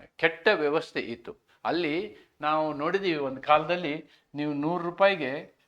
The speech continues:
ಮೂವತ್ತಾರು ಪರ್ಸೆಂಟ್ ಬಡ್ಡಿ ಕೊಡಬೇಕಿತ್ತು. ಮೂವತ್ತಾರು ಪರ್ಸೆಂಟ್ ಬಡ್ಡಿ ಕೊಡುವಂತಹ ಪ್ರಸಂಗ. ಅಂದ್ರೆ ಮೂರು ವರ್ಷ ಆದ್ರೆ ಇದು ನೂರು ರೂಪಾಯಿ, ಇನ್ನೂರು ರೂಪಾಯಿ ಮೇಲೆ ಆಗ್ಬಿಡುತ್ತೆ,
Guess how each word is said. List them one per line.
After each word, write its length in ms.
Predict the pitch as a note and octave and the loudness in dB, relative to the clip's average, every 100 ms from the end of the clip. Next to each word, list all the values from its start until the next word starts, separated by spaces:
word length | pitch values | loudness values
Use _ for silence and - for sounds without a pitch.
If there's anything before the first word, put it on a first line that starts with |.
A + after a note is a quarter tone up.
| _ | _
ಮೂವತ್ತಾರು 500 | C#3+ F3 G3 G3 F#3 | -2 0 4 8 8
ಪರ್ಸೆಂಟ್ 400 | F#3 E3+ G3 G3 | 6 -2 -4 -4
ಬಡ್ಡಿ 220 | F3+ E3+ | -4 -4
ಕೊಡಬೇಕಿತ್ತು. 560 | F#3 E3 D#3+ D3+ - - _ - | -2 0 -2 -4 -8 -12 _ -12
ಮೂವತ್ತಾರು 440 | C3 D3+ - D3+ | -4 -2 2 2
ಪರ್ಸೆಂಟ್ 420 | D3+ C#3+ F#3+ G3 F3 | 2 -6 -4 -4 -4
ಬಡ್ಡಿ 300 | - D3+ D#3+ | -6 -6 -6
ಕೊಡುವಂತಹ 400 | D3+ D3 C#3 C3+ | -6 -6 -6 -8
ಪ್ರಸಂಗ. 400 | C3 - A#2 G#2 - _ _ C3 | -8 -10 -10 -10 -12 _ _ -6
ಅಂದ್ರೆ 640 | D#3+ F#3+ D3 D#3 D3 - _ _ C#3 | -4 2 4 4 2 -6 _ _ -6
ಮೂರು 320 | D#3+ G3+ F3+ | 0 4 6
ವರ್ಷ 240 | F3 - | 4 8
ಆದ್ರೆ 640 | G3+ F#3 E3+ C#3 F3 G3 - _ | 10 10 8 2 2 -2 -10 _
ಇದು 180 | D#3 E3 | -8 -4
ನೂರು 300 | D3+ E3 F#3+ | 0 2 0
ರೂಪಾಯಿ, 600 | F3 F3 E3 C3+ E3 F#3 - - | 0 2 2 2 -2 -6 -14 -12
ಇನ್ನೂರು 300 | C#3 D3+ D#3+ | -6 -4 -2
ರೂಪಾಯಿ 240 | D3 D3 C#3 | -2 -2 -4
ಮೇಲೆ 260 | B2+ C3 | -2 -2
ಆಗ್ಬಿಡುತ್ತೆ, 440 | A#2+ A2 F#2+ E3+ | -2 -2 -10 -16